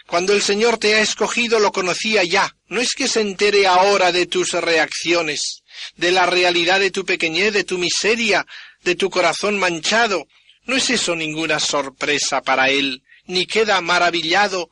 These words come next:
por su existencia. No dice, pues, al contemplar tus debilidades,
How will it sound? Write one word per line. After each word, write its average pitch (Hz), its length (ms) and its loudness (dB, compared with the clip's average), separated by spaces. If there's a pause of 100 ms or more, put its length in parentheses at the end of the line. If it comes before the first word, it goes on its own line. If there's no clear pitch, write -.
por 175 220 -2
su 170 180 -2
existencia. 156 1000 -4 (640)
No 254 180 2
dice, 269 300 0
pues, 240 300 0
al 208 140 2
contemplar 190 720 -2
tus 175 220 -6
debilidades, 165 800 -2